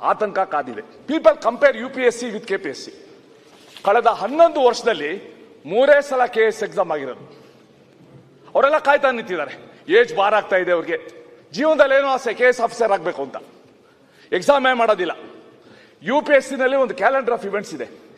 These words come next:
ಯಾವಾಗ ಪ್ರಿಲಿಮಿನರಿ, ಯಾವಾಗ ಮೇನು, ಯಾವಾಗ ಇಂಟರ್ವ್ಯೂ, ಯಾವಾಗ ವೈವೋ ಅಂತ ಇದೆ. So ನನ್ಗೆ ಅದಕ್ಕೋಸ್ಕರ ಕೆ ಪಿ ಎಸ್ ಸಿ ಶುದ್ಧೀಕರಣ ಸರ್ಕಾರದ ಆದ್ಯತೆ ಆಗ್ಬೇಕು.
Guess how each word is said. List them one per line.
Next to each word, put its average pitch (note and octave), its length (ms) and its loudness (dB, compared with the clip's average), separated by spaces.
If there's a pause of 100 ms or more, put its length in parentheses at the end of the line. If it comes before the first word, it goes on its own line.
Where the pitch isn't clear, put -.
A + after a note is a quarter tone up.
(180)
ಯಾವಾಗ G#3+ 400 4
ಪ್ರಿಲಿಮಿನರಿ, F#3 1000 -2
ಯಾವಾಗ F#3+ 380 2
ಮೇನು, F3 680 -2
ಯಾವಾಗ F#3 400 2
ಇಂಟರ್ವ್ಯೂ, E3+ 580 -4
ಯಾವಾಗ F#3 380 2
ವೈವೋ E3+ 220 -2
ಅಂತ E3 140 -6
ಇದೆ. - 520 -6 (480)
So G3+ 120 -4
ನನ್ಗೆ F#3+ 200 0
ಅದಕ್ಕೋಸ್ಕರ A3 440 0 (1120)
ಕೆ B3+ 240 4
ಪಿ C#4 280 -6
ಎಸ್ A#3+ 140 2
ಸಿ B3+ 220 -6
ಶುದ್ಧೀಕರಣ E3+ 640 -2 (1120)
ಸರ್ಕಾರದ G#3+ 800 2
ಆದ್ಯತೆ F#3+ 600 0
ಆಗ್ಬೇಕು. C3+ 520 -2